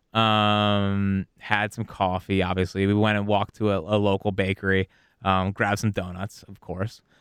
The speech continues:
and then, um, walked back, and then, like, just started to, again, just started to find things to do. Um, we, we, we went to a local plant shop, got some plants, whatever, and, like,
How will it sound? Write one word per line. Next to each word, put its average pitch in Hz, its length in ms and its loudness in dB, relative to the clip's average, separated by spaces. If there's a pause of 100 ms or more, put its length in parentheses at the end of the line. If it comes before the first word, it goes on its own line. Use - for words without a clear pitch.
(160)
and 110 320 0
then, 98 540 0
um, 92 680 -2
walked 107 540 -4
back, 92 480 -4 (360)
and 107 220 2
then, 107 600 2 (180)
like, 107 400 -2 (220)
just 131 180 -2
started 165 360 0
to, 139 220 0
again, 135 280 -2
just 110 160 -6
started 120 280 2
to 101 60 -4
find 113 560 -2
things 107 460 0
to 104 100 -12
do. 95 320 -2 (360)
Um, 90 800 0 (540)
we, 110 260 2
we, 104 340 0
we 104 140 0
went 104 300 2
to 107 220 0
a - 20 0
local 101 440 0
plant 98 280 -4
shop, 95 280 -2
got 95 160 -2
some 98 120 -2
plants, 92 380 -4
whatever, 95 300 -2
and, 98 120 2
like, 98 200 0